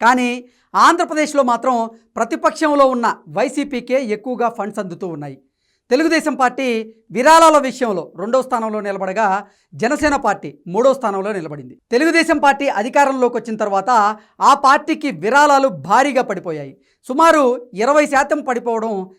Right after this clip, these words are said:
చర్చనీయాంశంగా మారింది. గత ఆర్థిక సంవత్సరంలో తెలుగుదేశం పార్టీకి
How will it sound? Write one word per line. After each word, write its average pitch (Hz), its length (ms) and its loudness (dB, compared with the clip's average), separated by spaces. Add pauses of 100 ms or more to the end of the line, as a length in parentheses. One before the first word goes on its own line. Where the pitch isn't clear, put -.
(180)
చర్చనీయాంశంగా 226 640 -6
మారింది. 147 400 -12 (400)
గత 269 140 2
ఆర్థిక 302 640 2
సంవత్సరంలో 262 640 -2
తెలుగుదేశం 277 520 -4
పార్టీకి 240 500 -4